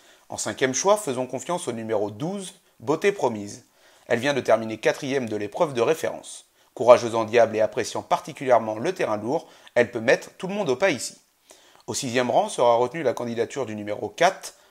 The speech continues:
Portentoso. Il a fait sensation dans le prix Pierre Estremeret en s'imposant avec beaucoup d'autorité. Pénalisé au poids par le handicapeur, il va tenter de confirmer aujourd'hui. En avant-dernier choix, le numéro sept, Spiderman. Il débarque de Cagnes-sur-Mer en belle forme et Serge Fouché,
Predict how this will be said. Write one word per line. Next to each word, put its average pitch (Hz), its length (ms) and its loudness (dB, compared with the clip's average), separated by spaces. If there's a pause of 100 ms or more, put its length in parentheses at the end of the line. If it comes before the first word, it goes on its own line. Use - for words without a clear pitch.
(100)
Portentoso. 180 720 2 (500)
Il 117 120 2
a 117 60 8
fait 151 100 -4
sensation 139 480 -4
dans 117 120 -4
le 107 100 -4
prix 104 160 -10
Pierre 160 240 0
Estremeret 117 540 4
en 113 100 -2
s'imposant 127 440 -2
avec 107 240 -2
beaucoup 180 260 -4
d'autorité. 156 580 -4 (340)
Pénalisé 110 460 -2
au 107 80 -2
poids 110 240 0
par 110 120 0
le 104 100 0
handicapeur, 120 720 -2
il 113 140 -8
va 107 120 0
tenter 165 260 -4
de 117 80 -4
confirmer 165 480 -2
aujourd'hui. 120 400 -4 (600)
En 110 120 -4
avant-dernier 117 500 6
choix, 202 240 2
le 165 80 -2
numéro 120 340 -2
sept, - 440 -4
Spiderman. 107 640 -2 (500)
Il 113 140 -8
débarque 123 380 10
de 107 80 -2
Cagnes-sur-Mer 123 640 0
en 107 60 0
belle 123 180 0
forme 196 380 0
et 107 80 -4
Serge - 260 -2
Fouché, 120 400 -8